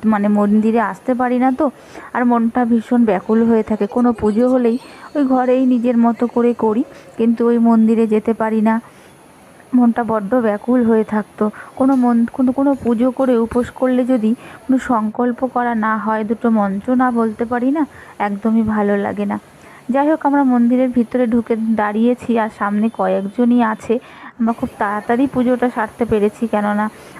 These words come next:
জানোই তো এখানে যারা যারা এসেছো সবাই জানো যে পুজোটা খুব তাড়াতাড়ি হয় আমাদের।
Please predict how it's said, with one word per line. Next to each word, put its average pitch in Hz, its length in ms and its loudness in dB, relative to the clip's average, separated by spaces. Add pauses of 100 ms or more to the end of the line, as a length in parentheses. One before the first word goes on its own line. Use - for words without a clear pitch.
(160)
জানোই 254 320 2
তো 254 140 -2
এখানে 240 300 0
যারা 226 240 0
যারা 226 180 0
এসেছো 247 460 -2
সবাই 220 300 0
জানো 226 340 0
যে 262 120 0
পুজোটা 202 380 -2
খুব - 200 -8 (100)
তাড়াতাড়ি 233 580 0
হয় 240 240 -2
আমাদের। 220 340 -2